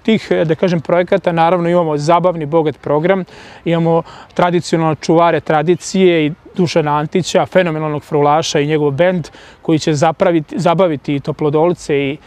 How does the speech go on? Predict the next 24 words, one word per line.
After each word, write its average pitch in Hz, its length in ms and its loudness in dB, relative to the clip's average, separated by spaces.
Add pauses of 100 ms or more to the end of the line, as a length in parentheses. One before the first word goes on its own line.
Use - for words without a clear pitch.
(240)
i 151 100 -2
goste 160 560 0 (340)
pod 156 180 -4
radnim 165 260 0
nazivom, 156 440 -2 (100)
nazivom 170 460 -2
Kolce 185 500 0
za 135 120 -6
Toplodolce. 151 800 -2 (680)
I 160 380 2
tu 185 140 4
su 170 200 0
i 160 140 4
naši 156 640 0
drugi, 175 400 2 (260)
e, 170 120 0
muzičari 165 1040 0
i 139 40 -2
dramski 170 440 -2
umetnici 175 460 -2
koji 156 160 -2
će - 120 -4
obogatiti 165 540 0
program. 175 600 -2